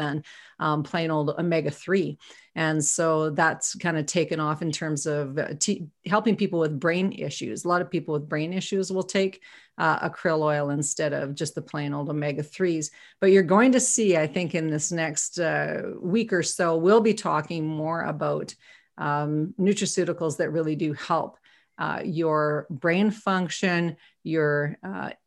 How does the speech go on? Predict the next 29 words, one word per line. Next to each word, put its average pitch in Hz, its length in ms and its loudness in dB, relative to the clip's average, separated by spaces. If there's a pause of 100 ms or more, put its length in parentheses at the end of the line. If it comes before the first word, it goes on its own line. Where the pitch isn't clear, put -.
(160)
immunology, 180 920 2
your 151 160 -2
own 170 220 -2
taking 175 320 -4
care 165 280 -2
of 147 120 -2
your 151 180 -2
immune 160 340 -2
health. 151 320 -4
And 180 80 0
we'll 202 120 6
get 196 180 6
more 170 320 -4
into 175 380 -6
that 160 340 0
on 180 160 2
the 165 80 0
next 180 480 0
episode. 156 480 -2
So 196 100 0
we're, 196 140 4 (260)
we're 208 100 6
gonna 302 220 10
just 302 300 4
kinda 254 540 6
bait 247 320 4
you 208 200 6
a 190 100 6
little 190 200 6